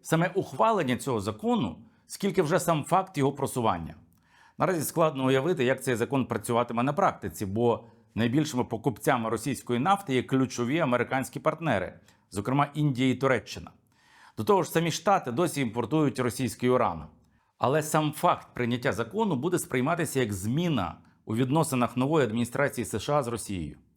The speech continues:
Від першого дня роботи адміністрація президента Трампа прийняла політику невтручання у війну в Україні на чиємусь боці. Тобто вони не змінюють ситуацію, яку успадкували від попереднього президента. Не скасовують і не посилюють військову допомогу Україні,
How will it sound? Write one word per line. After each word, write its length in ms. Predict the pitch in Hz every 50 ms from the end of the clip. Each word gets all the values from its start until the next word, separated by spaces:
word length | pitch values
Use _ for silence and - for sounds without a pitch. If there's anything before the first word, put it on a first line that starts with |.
| _ _ _ _ _ _ _ _ _ _ -
Від 140 | 110 107 110
першого 320 | - 196 190 - 170 165
дня 140 | 151 160 156
роботи 340 | 147 151 156 202 202 202 139
адміністрація 580 | 117 113 123 127 113 - - 165 156 - 135
президента 520 | 113 - - 120 113 123 147 143 127 131 123
Трампа 460 | - - 170 196 208 202 - 143 123
прийняла 440 | - - 135 131 127 139 156 185 185
політику 460 | 185 147 151 170 170 165 151 156 156
невтручання 800 | 156 156 151 156 - 151 147 - - 175 165 160 147 120 107 107
у 160 | 117 113 113
війну 260 | 110 120 123 123 120
в 60 | 113 104
Україні 380 | 98 - 120 165 190 196 170
на 100 | 139 127
чиємусь 360 | 104 - 127 131 131 127 110
боці. 340 | 110 113 110 98 - - 95
Тобто 280 | 92 120 101 - - 151
вони 200 | 160 196 226 233
не 260 | 202 180 190 202 180
змінюють 420 | 151 156 160 147 139 131 127 131
ситуацію, 600 | - 165 160 220 226 226 214 220 - 170 160 151 - - - - _ -
яку 220 | 123 123 - 208
успадкували 800 | - - 180 147 - - 147 127 - - 139 139 175 185 170 151
від 180 | 135 139 113 -
попереднього 460 | 123 95 123 139 139 123 120 123 117
президента. 720 | 123 117 117 107 117 104 98 90 82 78 - - - - - - _ _ _ _ - 113
Не 140 | 151 196 190
скасовують 600 | 196 202 185 170 - 226 220 208 196 190 185 185
і 100 | - 143
не 220 | 139 139 165 175
посилюють 540 | 175 175 131 - - 151 156 147 135 107 113
військову 360 | 117 110 - - 135 120 120
допомогу 400 | 113 117 117 117 117 117 107 101
Україні, 600 | 107 110 101 - 147 185 220 220 190 160 127 -